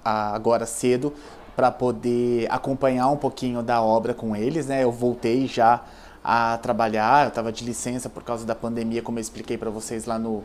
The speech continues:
no vídeo passado. E agora, é, eu retornei ao trabalho, então eu venho aqui só pra fazer uma visita. Então eu vou mostrar pra vocês esse segundo dia de instalação aqui dos móveis planejados. Ó, bom, como vocês podem ver, o apartamento tá uma bagunça.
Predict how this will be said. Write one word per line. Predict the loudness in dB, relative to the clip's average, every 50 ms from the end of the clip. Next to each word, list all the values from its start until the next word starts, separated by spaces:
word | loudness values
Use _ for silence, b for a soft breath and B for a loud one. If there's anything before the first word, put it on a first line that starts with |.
| -10 -14
no | -14 -14
vídeo | -12 -8 -8 -8 -8 -4 -2
passado. | -2 -2 0 4 4 6 6 4 2 -2 B B B B B B B B 4
E | 6
agora, | 6 6 8 8 8 10 10 8 8 4 2 B B B B B -6
é, | -2 -2 0
eu | 0
retornei | 0 0 2 2 2 4 4
ao | 2 4
trabalho, | 4 4 6 6 6 6 4
então | 2 0 0
eu | 0 0
venho | 0 -2 -2 -2
aqui | -2 -4 -4
só | -2 -2 -2
pra | -2 -2 -2
fazer | -2 -2 -2 -2
uma | -2 -2 -2
visita. | -2 -2 -2 0 0 0 0 -2 -6 -8 B B B B B
Então | 4 4 6
eu | 6
vou | 6 4
mostrar | 2 2 2 2 2
pra | 2 2 0
vocês | 0 0 0 0 0 0
esse | 0 -2 -2 -4
segundo | -4 -2 -2 -2 0 2 2 2 4 2 2
dia | 0 0 2 4 6 6 6 6 4 B B B B B -4 0
de | 2
instalação | 2 2 2 2 2 4 4 2 2 0 0 0 0
aqui | 0 -2 -2 -2
dos | -2 -2 -2 0
móveis | 0 0 2 2 0 -2
planejados. | 0 2 2 2 2 2 0 0 -2 -2 -6 -10 -14 -16 -18 _ _
Ó, | -10 -8
bom, | -8 -8 -8
como | -8 -10 -10
vocês | -8 -8 -10 -6
podem | -4 -4 -2 -2 -4 -6 -8
ver, | -6 -2 0 0 2 2 2
o | 0 0
apartamento | 0 0 -2 -2 -2 -6 -8 -8 -10 -6
tá | -2 -2 -2 -2 -2 -6
uma | -4 -4 -4 -4
bagunça. | -6 -10 -4 -2 0 0 0 -2 -4 -4 -4 -4 -4 -6 -8 -10 -12 -12 -12 -14